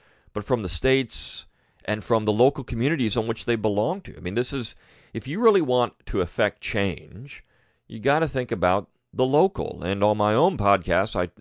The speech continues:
I use a phrase, "Think locally, act locally," on the Brion McClanahan Show. But, um, it's something that I think is, is important. And of course, this particular piece gets into the idea that, you know, you have, you had a conquered people. And,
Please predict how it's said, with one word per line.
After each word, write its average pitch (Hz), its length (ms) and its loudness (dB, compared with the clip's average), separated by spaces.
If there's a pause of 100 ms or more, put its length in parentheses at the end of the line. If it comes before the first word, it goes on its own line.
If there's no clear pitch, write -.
(160)
I 82 40 -8
use 98 200 -6
a 101 60 -6
phrase, 85 360 2
"Think 101 260 -4
locally, 92 460 2
act 95 220 0
locally," 69 400 -4
on 95 120 -4
the 80 80 -2
Brion 82 280 0
McClanahan 85 560 -6
Show. 64 280 -8
But, 90 220 2 (800)
um, 98 180 0
it's 117 160 -2
something 214 320 2
that 180 140 4
I 123 100 4
think 120 320 -2
is, 90 400 -2 (960)
is 95 140 -8
important. 98 480 4
And 90 80 -4
of 98 100 -6
course, 117 240 0
this 190 160 2
particular 160 480 0
piece 117 320 -2
gets 110 220 -2
into 104 100 2
the 98 120 2
idea 87 280 4
that, 87 160 -4
you 117 80 -4
know, 104 60 0
you 110 160 -4
have, 143 260 2 (500)
you 127 120 2
had 190 100 6
a 233 60 4
conquered 135 400 -2
people. - 420 -6 (1600)
And, 117 720 2